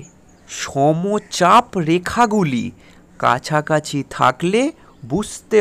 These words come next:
হবে বায়ুচাপের ঢাল বেশি, আর দূরে দূরে থাকলে বুঝতে হবে বায়ুচাপের ঢাল কম। কাছাকাছি থাকলে কি? ঢাল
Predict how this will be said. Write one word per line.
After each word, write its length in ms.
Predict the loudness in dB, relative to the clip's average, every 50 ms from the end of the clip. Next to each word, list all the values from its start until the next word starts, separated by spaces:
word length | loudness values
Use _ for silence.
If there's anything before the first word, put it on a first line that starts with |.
| 4 6
হবে 300 | 4 4 4 2 0 0 0 -2 -4 -8 -14 _ _ _ -20 -20 -20 -20 -20 -20 -20 -20 _ _ -18 -4 2 4
বায়ুচাপের 880 | 4 4 4 2 0 -2 -4 -6 -8 -6 -2 -2 -2 -2 -2 -4 -4 -4 -6 -6 -6
ঢাল 260 | -2 2 4 4 4 4 0 -4 -10 _ _ -18 -14 -8 -4
বেশি, 380 | -4 -4 -4 -4 -10 -14 -14 -16 -16 -18 -20 -20 -20 -12 -6 -2
আর 80 | -2 -2 -2 -4 -6 -6
দূরে 260 | -2 2 4 4 4 4
দূরে 200 | 4 4 4 4 4 4
থাকলে 280 | 2 0 2 2 0 0 0 -2 -6 -12 -18 -12 -8
বুঝতে 360 | -6 -6 -6 -6 -6 -2 2 4 4
হবে 200 | 6 6 4 2 0 0 -6 -14 -20 -20 -10 -2 2
বায়ুচাপের 720 | 4 4 4 4 0 -4 _ -6 -2 0 0 0 0 -2 -2 -4 -6 -6
ঢাল 220 | -6 -4 -4 -4 -4 -8 -10 -8
কম। 140 | -8 -8 -10 -12 -20 -20 -20 _ _ _ -4
কাছাকাছি 640 | -2 -2 0 0 0 0 0 2 2 2 2 0 -2 -2 0 0
থাকলে 320 | 0 0 0 0 0 2 0 0 -4 -8 -14 -20 -20 -20 -20 -20 -20 -20 -20 -20 -20 -20 -20 -20 -20 -20 -20 -20 -20 _ -20 -20 -20 _ -6
কি? 140 | -2 0 0 0 0 -2 -4 -10 -20 -20 -20 -16 -14 -12 -8
ঢাল 420 | -2 2 4 6 8 10 10 10